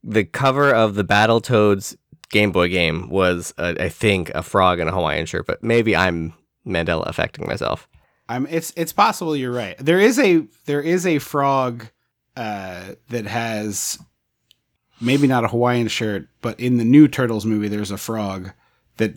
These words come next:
Speaker 2: like, licks his eyeball in the trailer.
Speaker 1: <laughs> There's Bebop and Rocksteady.
Speaker 2: Okay, uh, I got the figure correct in my brain, but I'm not sure this is a Hawaiian shirt, but this is Genghis Frog.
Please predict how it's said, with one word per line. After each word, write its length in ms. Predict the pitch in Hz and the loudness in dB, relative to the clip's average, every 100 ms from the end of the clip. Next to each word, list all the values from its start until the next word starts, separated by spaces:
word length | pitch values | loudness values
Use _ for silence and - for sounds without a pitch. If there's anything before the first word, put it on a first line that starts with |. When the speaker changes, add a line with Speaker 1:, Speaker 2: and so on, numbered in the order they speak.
| - | -8
Speaker 2:
like, 200 | 113 101 | -8 -4
licks 220 | 113 113 | -2 -2
his 140 | 110 104 | -4 -2
eyeball 400 | 101 101 90 90 | -2 -2 -2 -2
in 80 | 87 | -4
the 80 | |
trailer. 400 | 85 98 82 73 80 | -6 -6 -8 0 2
Speaker 1:
<laughs> 1400 | 101 - - - - _ _ _ _ _ _ _ _ _ | 2 -2 -14 -20 -20 _ _ _ _ _ _ _ _ _
There's 140 | 101 92 | -8 -4
Bebop 400 | 98 98 98 95 | 0 2 2 0
and 140 | 82 | 0
Rocksteady. 720 | 90 107 - - 120 127 127 _ _ _ _ 131 | 2 2 0 0 2 2 -2 _ _ _ _ -16
Speaker 2:
Okay, 360 | 131 107 98 _ _ - | -12 -12 -14 _ _ -16
uh, 180 | 117 107 _ - | -14 -14 _ -12
I 80 | 123 | -4
got 240 | 139 160 | 0 0
the 360 | 180 156 143 - _ _ - _ _ - | 4 4 4 -2 _ _ -20 _ _ -4
figure 340 | 175 190 196 | 0 2 2
correct 380 | - 165 147 156 | 2 2 2 2
in 60 | |
my 140 | 139 131 | 2 0
brain, 480 | 127 123 107 107 120 _ | -2 -2 -2 -4 -8 _
but 120 | 117 | -6
I'm 100 | 117 | -2
not 160 | 131 151 | 0 0
sure 160 | 156 | -2
this 160 | 135 123 | -2 -4
is 80 | 123 | -4
a 60 | 110 | -2
Hawaiian 320 | 120 117 110 | -2 -2 -4
shirt, 240 | - 101 | -4 -8
but 100 | 104 | -8
this 140 | 123 120 | -8 -8
is 120 | 104 | -8
Genghis 540 | - 123 135 123 - | -2 2 2 0 -4
Frog. 680 | - - 104 90 64 62 | -10 -6 -4 -4 -6 -12